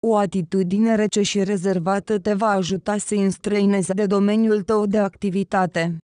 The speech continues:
În cea mai mare parte a lunii mai, peștii vor fi veseli și energici. Cu toate acestea, acesta nu este un motiv pentru a renunța la sănătate, în special pentru persoanele care sunt slăbite și în vârstă.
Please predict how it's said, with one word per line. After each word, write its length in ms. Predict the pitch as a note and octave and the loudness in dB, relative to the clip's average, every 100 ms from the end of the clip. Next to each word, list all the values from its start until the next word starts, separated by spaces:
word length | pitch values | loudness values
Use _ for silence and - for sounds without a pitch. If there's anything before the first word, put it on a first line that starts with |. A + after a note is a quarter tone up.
| - | 2
În 100 | G#3 | 4
cea 200 | F#3 A#3+ | 4 2
mai 200 | A3+ A#3 | 2 2
mare 300 | A#3 G#3+ G3 | 2 2 0
parte 360 | E3 G3 G3+ A#3 | -2 -4 -2 0
a 100 | G#3+ | 2
lunii 300 | G#3 A3 A#3 | 2 2 4
mai, 300 | G#3+ G#3+ G#3+ - _ | 4 2 -2 -6 _
peștii 360 | - G#3 - A#3 | -2 -2 0 -2
vor 200 | G3 G3+ | 0 -2
fi 140 | - | -2
veseli 480 | G#3 F#3+ G3 G#3 F#3+ | -2 0 0 0 -2
și 200 | F3+ - | -2 0
energici. 760 | G#3+ G#3+ F#3+ D3+ C3+ D#3+ - - - _ - | 4 4 4 2 2 -2 -4 -10 -12 _ -6
Cu 60 | G3+ | -4
toate 320 | G#3 G3+ F#3 | -2 -2 -2
acestea, 720 | F3 F3+ G3+ - G3 F#3 A3+ - _ - | -4 -2 -4 -2 0 0 -2 -6 _ -2
acesta 480 | F#3+ - A3+ - A#3 | -2 0 -4 -2 0
nu 140 | A3+ | 2
este 260 | B3+ - C4 | 2 -2 -2
un 120 | A#3+ | 2
motiv 460 | G#3+ F#3 E3 G#3+ - | 4 2 0 -2 -2
pentru 380 | G3+ F#3+ A3+ A#3+ | -2 -2 0 0
a 100 | A3+ | 2
renunța 540 | A3 G#3 G3+ G3+ G#3+ | 2 4 2 2 0
la 160 | G#3+ G3+ | 0 -2
sănătate, 880 | G#3 F#3 F3+ F#3 F3 - G#3+ A#3+ - _ - | 0 0 0 0 -2 -2 -2 -2 -6 _ 0
în 80 | G#3+ | 0
special 600 | - G#3 G3 - G#3+ A#3 | 0 -4 -4 -2 0 0
pentru 380 | G#3+ G3+ F#3+ F#3+ | 0 0 0 -2
persoanele 760 | E3+ G3 F3 - A3 G#3+ G3+ F#3+ | -2 -2 -2 -2 0 2 2 0
care 340 | A#3 A#3+ C4+ | 0 0 0
sunt 280 | - G3 F3 | 0 0 -2
slăbite 560 | G3 G3+ F#3+ G3+ F#3+ G3+ | -2 -4 -2 -2 0 -2
și 160 | - | 2
în 200 | A3 A3 | 2 2
vârstă. 560 | F3 E3+ D3 - C#3 | 0 -2 -4 -8 -10